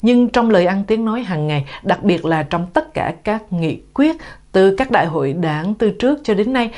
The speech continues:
họ đều phải đưa các cái tiêu chí ấy vào như những cái mục tiêu để phấn đấu. Có điều là sau các danh từ nói lên tính ưu việt của nhân loại tiến bộ ấy, họ luôn gắn, gắn thêm cái mác, cái đuôi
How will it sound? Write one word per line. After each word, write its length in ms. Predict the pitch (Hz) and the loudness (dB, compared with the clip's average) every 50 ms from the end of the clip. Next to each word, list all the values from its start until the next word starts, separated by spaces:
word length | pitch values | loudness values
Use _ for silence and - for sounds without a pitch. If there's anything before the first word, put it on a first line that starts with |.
| - - | -16 -10
họ 180 | - - 226 208 | -4 -2 0 2
đều 280 | 214 214 220 214 214 | 4 6 6 6 4
phải 180 | 214 214 190 202 | 4 2 0 0
đưa 440 | 208 208 214 220 220 214 208 214 208 | 0 2 2 2 2 2 2 0 -2
các 240 | 208 208 240 240 - | -2 -2 -4 -2 -2
cái 100 | 262 247 | -4 -2
tiêu 220 | 247 214 196 190 190 | 0 0 0 0 -2
chí 200 | - 208 220 226 | -4 -4 -4 -2
ấy 400 | - - 202 220 247 285 285 254 | -2 0 0 0 0 0 -2 -2
vào 440 | 185 165 165 165 160 160 156 156 156 | -2 0 0 0 0 0 -2 -2 -2
như 180 | 160 175 185 | 0 0 0
những 180 | 180 165 151 147 | 0 0 -2 -2
cái 120 | 208 196 | -2 0
mục 200 | 190 - - - | 0 -2 -2 -2
tiêu 180 | - 175 165 160 | -2 -2 0 0
để 120 | 147 139 | 0 -2
phấn 260 | 135 - 160 160 190 | -4 -4 -6 -4 -2
đấu. 200 | 208 208 214 247 - _ _ _ - - - - - - - - - - | -2 -4 -4 -6 -10 _ _ _ -20 -20 -20 -20 -20 -20 -20 -20 -6 0
Có 100 | - 359 | 2 4
điều 220 | 285 262 240 226 | 4 4 4 4
là 220 | 220 214 208 208 202 202 - - | 4 4 2 2 0 -4 -8 -12
sau 300 | - - - 202 190 190 | -8 -4 -2 0 0 0
các 240 | 190 - 240 240 | -2 -4 -6 -4
danh 240 | 214 196 208 190 190 | -2 0 0 0 0
từ 240 | 180 - 170 151 151 | 0 0 0 0 0
nói 340 | 147 147 151 156 170 214 269 | 0 -2 -2 -2 -2 -2 0
lên 200 | 269 233 196 190 | 2 2 2 2
tính 200 | 190 208 247 247 | 2 0 0 -2
ưu 260 | - - 208 220 214 | -2 0 2 2 2
việt 240 | 180 190 165 143 - | 2 0 0 -2 -2
của 80 | 160 | -4
nhân 240 | 160 170 185 180 170 | -2 -2 -2 -2 -2
loại 160 | 170 160 135 | -2 -2 -4
tiến 300 | 151 143 - 175 190 214 | -4 -4 -4 -4 0 0
bộ 140 | 202 165 135 | 2 2 2
ấy, 180 | 80 117 185 202 - - - - - - - | 0 -2 -4 -6 -10 -16 -20 -20 -20 -20 -10
họ 160 | - - - | -6 -2 0
luôn 500 | - 185 180 180 175 175 175 175 170 165 | 2 4 4 4 4 2 0 -2 -4 -4
gắn, 500 | 156 170 190 196 226 269 302 320 320 311 | -2 -2 -2 -2 -2 -2 -2 -4 -4 -4
gắn 360 | 254 233 214 220 247 277 311 302 | -2 -2 -2 -2 -2 -4 -6 -8
thêm 280 | - 202 190 175 160 151 | -6 -4 -4 -4 -4 -4
cái 160 | 143 180 180 | -4 -6 -4
mác, 320 | 180 180 180 185 202 226 226 - _ _ - | -4 -4 -4 -4 -4 -6 -8 -10 _ _ -8
cái 100 | - 185 | -6 -4
đuôi 420 | 175 165 160 156 156 151 143 139 | -2 0 0 0 0 0 -2 -2